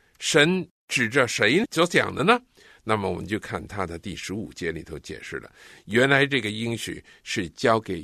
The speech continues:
亚伯拉罕跟他的子孙的。但是加拉太书里头，这里头特别的讲到，他说并不是亚伯拉罕的众子孙，其实当时所讲的，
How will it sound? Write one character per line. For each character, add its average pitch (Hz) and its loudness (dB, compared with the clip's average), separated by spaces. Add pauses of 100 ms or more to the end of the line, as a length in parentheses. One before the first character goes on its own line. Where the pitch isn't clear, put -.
亚 80 -4
伯 80 -8
拉 117 -6
罕 160 -2 (200)
跟 101 -6
他 95 -10
的 80 -14
子 - -14
孙 - -12
的。 - -20 (400)
但 143 6
是 131 0 (960)
加 120 0
拉 120 2
太 110 -2
书 101 -6
里 80 -8
头， 80 -10
这 117 -2
里 82 -8
头 85 -10
特 - -4
别 90 -4
的 82 -12
讲 78 -12
到， 85 -8 (460)
他 104 0
说 95 0 (160)
并 123 -4 (140)
不 95 -4
是 - -6 (360)
亚 92 0
伯 90 -2
拉 127 2
罕 127 -4
的 85 -4 (220)
众 147 2
子 - -14
孙， - -10 (840)
其 123 0
实 120 2 (160)
当 160 6
时 110 -2
所 92 -2
讲 76 -6
的， - -14